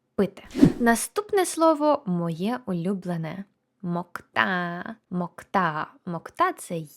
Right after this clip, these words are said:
їсти. Люблю поїсти.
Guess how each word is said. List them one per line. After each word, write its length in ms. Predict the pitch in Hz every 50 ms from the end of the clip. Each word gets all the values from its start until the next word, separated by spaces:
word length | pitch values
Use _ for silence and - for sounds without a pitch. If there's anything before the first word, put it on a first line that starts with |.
| -
їсти. 540 | - 180 180 165 - - - _ - - - - _ _ _ _ _ _ _ _ _ _ _ _ _ _ _ _ _ _ -
Люблю 300 | 185 185 170 160 160 170
поїсти. 880 | - - 170 160 185 262 339 370 - - - - 294 294 285 294 320